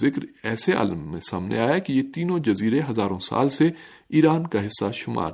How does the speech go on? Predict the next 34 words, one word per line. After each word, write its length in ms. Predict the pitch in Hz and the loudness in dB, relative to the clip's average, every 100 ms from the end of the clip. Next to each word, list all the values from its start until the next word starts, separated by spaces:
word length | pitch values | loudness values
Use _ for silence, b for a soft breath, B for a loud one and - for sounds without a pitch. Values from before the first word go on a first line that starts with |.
| - | -4
چلے 220 | 107 92 | -2 0
آتے 260 | 82 - 85 | -2 -8 -10
ہیں۔ 160 | 104 - b b b b b b | -10 -14 b b b b b b
برطانیہ 480 | - 139 151 170 190 | 0 2 2 2 2
نے 220 | 180 180 - _ _ - | 2 0 -4 _ _ -14
جب 240 | 104 120 - | 0 2 2
اس 180 | 120 - | -4 -2
علاقے 360 | 104 92 101 151 | -2 -2 -2 -2
پر 140 | 117 | -2
قبضہ 400 | - - 90 156 | -2 -4 0 2
کیا 300 | 160 104 127 | 2 0 -2
تو 340 | 175 120 101 95 | -2 0 0 0
یہ 120 | 104 | -2
تینوں 340 | 104 160 160 123 | -2 -2 -2 -2
جزیرے 420 | 92 90 104 139 | -2 0 0 0
اس 200 | - - | -2 -6
کے 120 | - | -6
قبضے 320 | - 82 107 | -4 -2 0
میں 100 | 143 | 2
چلے 280 | 143 147 151 | 4 4 4
گئے۔ 160 | 151 - B B | 4 0 B B
تاہم 260 | - 123 135 | -4 -2 0
جب 160 | 110 95 - _ | 2 0 -4 _
انیس 300 | 113 123 147 | -4 -2 -2
سو 80 | - | -2
اکہتر 420 | 87 87 90 147 | -4 -4 -2 2
میں 180 | 143 120 | 2 0
برطانیہ 580 | 139 95 - 92 101 143 | -2 -4 -2 -4 -2 -2
نے 140 | 123 | -2
خلیج 320 | - 95 85 87 - | -4 -6 -4 -4 -2
فارس 300 | 98 123 - | -2 -2 -4
کو 80 | |
ترک 440 | - - - - - | -8 -2 0 0 -2
کیا 240 | 95 95 | 0 0